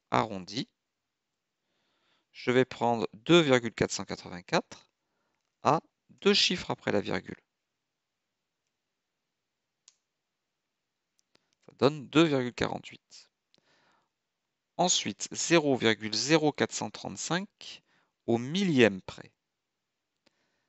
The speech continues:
Donc là, je vais garder trois chiffres. Égal, arrondi,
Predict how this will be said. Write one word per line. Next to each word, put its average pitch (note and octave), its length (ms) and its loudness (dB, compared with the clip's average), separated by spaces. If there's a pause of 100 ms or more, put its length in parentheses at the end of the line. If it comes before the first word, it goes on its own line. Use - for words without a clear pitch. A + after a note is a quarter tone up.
(600)
Donc F#2+ 440 -12
là, A2 340 2
je A#2 160 -10
vais F#2 80 -6
garder A#2+ 300 -2
trois - 220 -4
chiffres. - 440 -8 (580)
Égal, G2+ 480 -2 (2000)
arrondi, G#2 580 -6